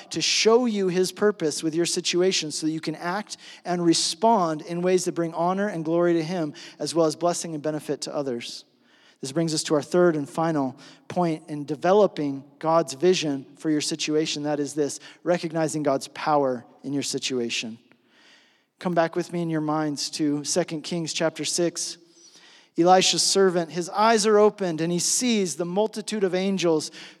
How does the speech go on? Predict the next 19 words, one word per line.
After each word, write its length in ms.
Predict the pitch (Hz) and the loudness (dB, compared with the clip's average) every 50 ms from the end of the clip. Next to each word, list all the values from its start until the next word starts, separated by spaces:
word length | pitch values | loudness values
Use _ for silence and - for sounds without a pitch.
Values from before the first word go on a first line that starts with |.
| _ | _
chariots 540 | - - - 240 233 240 233 220 202 - - | 0 2 6 6 6 6 6 4 2 2 0
of 100 | 202 - | -6 -6
fire 480 | - - 214 202 214 208 196 180 165 165 | -4 0 2 4 6 6 6 4 4 4
all 240 | 170 190 208 214 | 4 6 6 6
around 340 | 214 196 196 196 202 196 185 | 6 4 4 2 2 0 0
them 120 | 175 170 175 | 0 0 0
on 140 | 175 175 | 0 -2
the 80 | 170 156 | -2 -4
hills. 360 | 151 170 196 185 160 143 - | -4 -2 0 0 0 0 -2
You 60 | 165 | -4
know 80 | 175 185 | -4 -2
what 140 | 190 185 - | -2 -2 0
that 160 | 190 196 196 | 2 2 2
is? 140 | 196 190 190 | 2 0 0
That's 180 | 185 180 - | -4 -6 -6
an 80 | 175 165 | -8 -10
image 420 | 160 170 175 180 180 175 156 - - - - - | -8 -6 -4 -2 -2 -4 -4 -8 -14 -16 -12 -8
of 200 | - 156 - - | -6 -6 -6 -6
power. 500 | - - 160 175 156 143 127 123 117 113 | -6 0 2 4 4 4 2 0 -4 -10